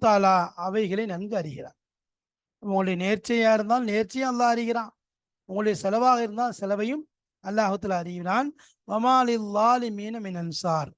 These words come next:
அதாவது, இந்த இடத்துல அநியாயக்காரர்களுக்கு என்று சொன்னா, நேர்ச்சை செய்து நிறைவேற்றாத அந்த அநியாயக்காரர்கள், அவர்களுக்கு உதவி செய்பவர்கள் என்பது யாருமே கிடையாது. "வமா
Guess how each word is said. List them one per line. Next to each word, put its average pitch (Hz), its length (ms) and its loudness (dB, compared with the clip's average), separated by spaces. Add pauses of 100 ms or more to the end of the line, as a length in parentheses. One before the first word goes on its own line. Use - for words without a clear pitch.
(3000)
அதாவது, 208 260 4
இந்த 226 140 2
இடத்துல 226 260 2
அநியாயக்காரர்களுக்கு 214 1040 0
என்று 180 140 -6
சொன்னா, 180 300 -2 (640)
நேர்ச்சை 226 420 0
செய்து 214 320 0
நிறைவேற்றாத 214 680 0 (200)
அந்த 202 200 -10
அநியாயக்காரர்கள், 190 840 -4 (680)
அவர்களுக்கு 240 640 4 (1040)
உதவி 233 300 0
செய்பவர்கள் 196 440 0
என்பது 208 240 -2
யாருமே 165 400 -2
கிடையாது. - 320 -16 (800)
"வமா 196 220 2